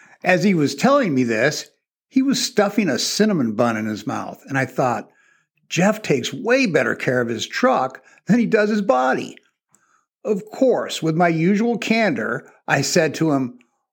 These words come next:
"Wow, you're so right. I really try to get my car serviced regularly, but I also do my very best to keep my body well maintained."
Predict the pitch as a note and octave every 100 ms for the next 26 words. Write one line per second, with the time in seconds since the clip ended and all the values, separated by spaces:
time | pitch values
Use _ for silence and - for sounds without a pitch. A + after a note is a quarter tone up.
0 | _ - D3 F3 E3 D3+ B2 F3 F3 -
1 | B3 G#3 E3+ G#3 G3 A#2 - - _ _
2 | _ E3+ F3 F#3 A#3 A#3+ A3+ - F3+ E3+
3 | F3 D3+ C#3+ - - E3+ E3 - D#3+ B2+
4 | - C3 C#3+ C3+ G#2 G#2 - _ _ _
5 | _ _ _ _ _ _ C#3 C#3 F3+ A3
6 | A3+ F#3 D#3 F3 E3+ - - _ - C#3
7 | B2 A2+ B2 F3+ G3 G3 C#3 G3+ C#3+ G2+
8 | - - - D3 D3 C#3+ B2 F3+ A3 A#2+
9 | G#2 G#2+ F#2+ F#2+ - G#2 - -